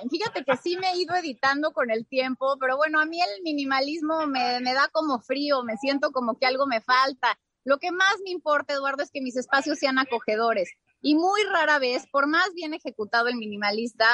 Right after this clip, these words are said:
digo, y hay minimalismo espectacular, ¿eh? No me malentiendan, es acogedor. Y te digo, hablando de todo este eclecticismo de conjunto de cosas que me gusta que mis clientes conserven y que no pretendo tirárselas ni mucho menos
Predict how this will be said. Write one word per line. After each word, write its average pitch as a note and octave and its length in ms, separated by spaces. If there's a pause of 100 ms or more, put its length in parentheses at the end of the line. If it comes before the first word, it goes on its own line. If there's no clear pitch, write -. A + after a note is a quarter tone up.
(100)
digo, A#3 320
y F#3 120
hay G#3+ 100
minimalismo A#3+ 640
espectacular, G#3 760
¿eh? G3+ 120
No A3 100
me A#3+ 80
malentiendan, A3+ 640 (400)
es D4+ 240
acogedor. A#3 680 (400)
Y B3 120
te D#4 120
digo, F#4 220
hablando F4+ 340
de D#4+ 120
todo D4+ 160
este E4+ 180
eclecticismo B3+ 680
de B3+ 120
conjunto C4+ 460
de A3+ 120
cosas B3 340
que A3 120
me G3 100
gusta C4 320
que A#3+ 100
mis G3+ 200
clientes A#3 460
conserven A3+ 580
y F#3 40
que G#3 100
no A3 120
pretendo A#3+ 460
tirárselas G#3 640
ni F#3+ 100
mucho F#3 300
menos G3 400